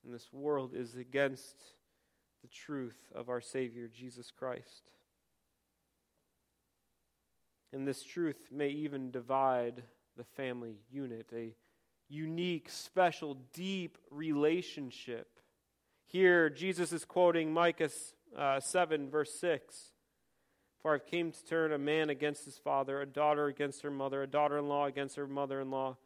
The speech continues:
and a man's enemy will be the members of his house." Just taking this apart, a man, a s-, probably a son, raise up against a father who is the head of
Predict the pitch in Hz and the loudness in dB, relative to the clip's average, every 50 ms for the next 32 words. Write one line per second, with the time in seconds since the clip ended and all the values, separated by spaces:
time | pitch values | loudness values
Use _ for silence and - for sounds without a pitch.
0 | _ _ _ _ _ - 143 139 135 135 139 139 139 139 135 - - 151 147 143 | _ _ _ _ _ -8 -6 -4 -2 0 0 0 0 -2 -4 -4 -2 -2 0 0
1 | 139 139 135 131 131 131 131 131 135 135 135 131 131 127 131 127 127 135 139 135 | 0 -2 -2 -2 -4 -4 -6 -6 -6 -6 -4 -6 -6 -8 -8 -6 -4 -4 -4 -4
2 | 131 127 127 123 123 - - 131 127 - - 131 123 - 131 127 127 127 131 - | -4 -4 -6 -8 -10 -10 -8 -8 -8 -8 -10 -16 -12 -8 -4 -4 -4 -4 -6 -8
3 | - - - - - - _ _ _ _ _ _ _ _ _ _ _ _ _ _ | -14 -20 -20 -20 -20 -20 _ _ _ _ _ _ _ _ _ _ _ _ _ _
4 | _ _ _ _ _ _ _ _ _ _ _ _ _ _ _ _ _ - - _ | _ _ _ _ _ _ _ _ _ _ _ _ _ _ _ _ _ -20 -20 _
5 | _ _ _ _ - 170 175 170 - 175 170 170 160 151 - 160 - - - 156 | _ _ _ _ 0 2 2 2 2 2 2 2 2 0 0 -4 -6 -2 4 8
6 | 165 160 151 151 147 151 156 151 147 156 160 165 160 156 151 156 156 147 131 - | 8 10 10 8 6 2 0 -2 2 2 4 4 4 4 4 2 0 -2 -2 -4
7 | - - - - _ - 160 160 156 156 156 151 143 - - - 165 160 151 147 | -10 -16 -18 -20 _ -2 2 2 2 2 2 0 -2 -2 0 2 4 4 6 4
8 | 143 143 156 156 151 - _ _ _ _ _ _ _ _ _ _ - 156 165 165 | 2 0 -2 -6 -10 -16 _ _ _ _ _ _ _ _ _ _ 0 2 4 4
9 | 160 143 165 170 160 - 165 151 135 165 160 156 151 - - - - - 143 - | 6 6 6 6 6 4 0 0 4 6 4 4 4 0 -8 -8 -4 -6 -6 -2
10 | - - 175 170 160 156 151 147 143 143 151 156 156 147 135 151 156 143 135 151 | 2 6 8 8 8 8 6 4 2 2 2 2 2 2 2 4 2 4 6 6
11 | 165 165 156 151 147 139 143 | 6 6 6 4 2 0 -4